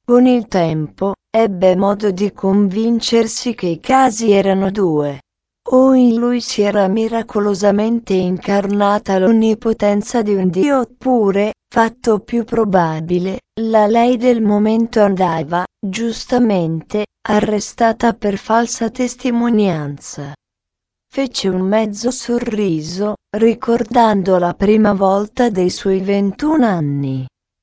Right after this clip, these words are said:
Una catastrofe annunciata, alla quale era andato incontro con la spinta di una voglia immensa, da troppo tempo soffocata dentro un corpo asciutto,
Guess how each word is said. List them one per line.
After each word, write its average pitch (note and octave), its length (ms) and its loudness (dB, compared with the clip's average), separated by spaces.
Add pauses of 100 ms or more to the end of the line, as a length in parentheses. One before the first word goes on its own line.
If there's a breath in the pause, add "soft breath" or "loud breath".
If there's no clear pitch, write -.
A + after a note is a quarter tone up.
(420)
Una A#3 340 0
catastrofe A3+ 920 -4
annunciata, G#3 1040 0 (200)
alla B3+ 380 0
quale G#3+ 400 2
era G3 200 0
andato G3 560 0
incontro A#3 760 0
con F3 240 -2
la E3 120 0
spinta A3+ 640 0
di G3+ 160 -4
una G3+ 220 2
voglia G3 460 0
immensa, G3 920 0 (160)
da A3+ 300 0
troppo G#3 580 -2
tempo A3 440 0
soffocata G#3 960 -4
dentro G3+ 560 0
un G3 240 0
corpo G#3+ 540 2
asciutto, F#3 960 -2